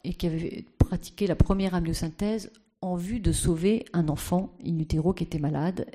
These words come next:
euh, voilà, pour savoir si à la naissance on pouvait l'opérer.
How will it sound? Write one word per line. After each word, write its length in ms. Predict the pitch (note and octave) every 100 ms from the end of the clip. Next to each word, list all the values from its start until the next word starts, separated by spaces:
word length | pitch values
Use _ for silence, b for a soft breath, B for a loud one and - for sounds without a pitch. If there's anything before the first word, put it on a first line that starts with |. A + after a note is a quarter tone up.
| -
euh, 220 | D#3+ C#3+
voilà, 160 | - F#3 - B B B
pour 140 | -
savoir 280 | - D#3 E3+
si 160 | - -
à 60 |
la 80 | D#3
naissance 400 | D#3 D3+ E3+ E3+
on 60 | D#3+
pouvait 200 | - D#3+
l'opérer. 380 | D#3 - F#3